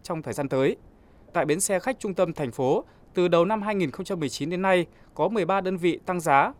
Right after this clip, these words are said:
với mức tăng từ mười bốn đến năm mươi phần trăm. Đối với các hãng taxi trên địa bàn, hiện vẫn chưa có đơn vị nào thông báo tăng giá cước do tính cạnh tranh.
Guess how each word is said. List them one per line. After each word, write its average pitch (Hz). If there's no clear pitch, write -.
với 151
mức 247
tăng 190
từ 143
mười 127
bốn 135
đến 151
năm 196
mươi 175
phần 135
trăm. 165
Đối 170
với 226
các 269
hãng 214
taxi 208
trên 175
địa 165
bàn, 131
hiện 185
vẫn 208
chưa 233
có 202
đơn 208
vị 170
nào 139
thông 190
báo 147
tăng 185
giá 160
cước 269
do 160
tính 143
cạnh -
tranh. 160